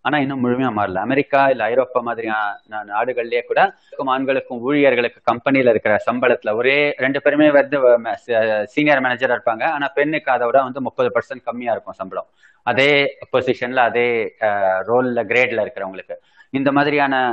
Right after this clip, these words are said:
அந்த, இந்த, ஆம், சமத்துவமின்மை, ஆம், நம்ம ஐரோப்பா, அமெரிக்கா மாதிரியான நாடுகள்லயே இருக்கு. அஹ், எதுக்கு அதை சொல்றேன்னா அந்த நாடுகள் தான் இன்னைக்கு இந்தியா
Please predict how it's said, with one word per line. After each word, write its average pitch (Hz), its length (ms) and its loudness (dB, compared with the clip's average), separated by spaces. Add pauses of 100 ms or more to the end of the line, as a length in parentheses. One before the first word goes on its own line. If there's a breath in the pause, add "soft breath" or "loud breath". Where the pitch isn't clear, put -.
(140)
அந்த, 117 220 -2 (520)
இந்த, 113 160 -4 (420)
ஆம், 104 340 -4 (400)
சமத்துவமின்மை, 147 760 2 (300)
ஆம், 113 300 -4 (120)
நம்ம 113 200 -8
ஐரோப்பா, 139 520 2
அமெரிக்கா 127 400 -2
மாதிரியான 110 400 -6
நாடுகள்லயே 113 480 -2
இருக்கு. 107 220 -6 (100)
அஹ், 104 240 -4
எதுக்கு 131 300 0
அதை 123 180 2
சொல்றேன்னா 131 380 0
அந்த 156 200 0
நாடுகள் 151 360 0
தான் 170 120 -2
இன்னைக்கு 139 240 -6
இந்தியா 139 300 2